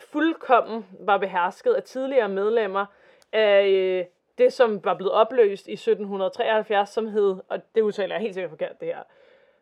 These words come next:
Sch-, Jesuiterorden. Altså J E S U I T E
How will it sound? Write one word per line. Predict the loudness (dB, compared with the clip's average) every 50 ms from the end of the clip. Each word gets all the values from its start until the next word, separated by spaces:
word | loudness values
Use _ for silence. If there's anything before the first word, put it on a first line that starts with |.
| _ _ _ _ _ -20
Sch-, | -18 -18 -18 -18 -18 -20 -20 _ _ _ _ -14 -12 -10 -6 -4 -4 -4 -4 -6 -10 _ _ _ _ -20 -20 -20 -16 -8 -4 -2 -2 -2 -2 -4 -10 -14 -6 -2 0 0 0 -2 -6 -10 -14 -18 -18 -14 -8 -4 -2 -2 -2 -4 _ -8
Jesuiterorden. | -6 -4 -2 -2 -2 -4 -6 -6 -4 -4 -4 -4 -6 -8 -8 -10 -10 -10 -12 _ _ _ _ _ _ _ _ _ _ _ _ _ -10
Altså | -8 -6 -4 2
J | 6 8 8 8 8 6 4 0
E | -2 -4 -4 -2 0 0 0 0
S | 0 -4 -8 -6
U | -4 -4 -4 -6 -8 -14
I | -12 -8 -8 -8 -8 -10 _ _ _ _ _ _ -14
T | -8 -6
E | -6 -4 -4 -4 -6 -4 -2